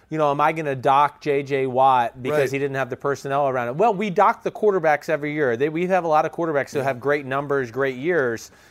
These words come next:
Speaker 1: and because they don't win games or they don't have talent around them, we don't give them M V P convers-, uh, consideration.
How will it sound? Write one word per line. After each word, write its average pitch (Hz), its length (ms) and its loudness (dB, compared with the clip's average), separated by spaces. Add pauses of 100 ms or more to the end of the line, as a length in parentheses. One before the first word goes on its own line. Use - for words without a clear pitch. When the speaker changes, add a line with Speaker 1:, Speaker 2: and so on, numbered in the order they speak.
(120)
Speaker 1:
and 135 380 -4 (200)
because 156 260 -2
they 165 120 0
don't 151 260 2
win 151 260 -2
games 147 600 -2
or 127 260 0 (180)
they 139 120 0
don't 151 180 2
have 135 180 0
talent 175 400 2
around 135 300 0
them, 135 200 -6
we 131 100 -2
don't 147 240 0
give 143 120 0
them 160 220 0
M 127 140 -4
V 123 120 -6
P 120 160 -8
convers-, 120 480 -6
uh, 120 220 0
consideration. 117 840 -4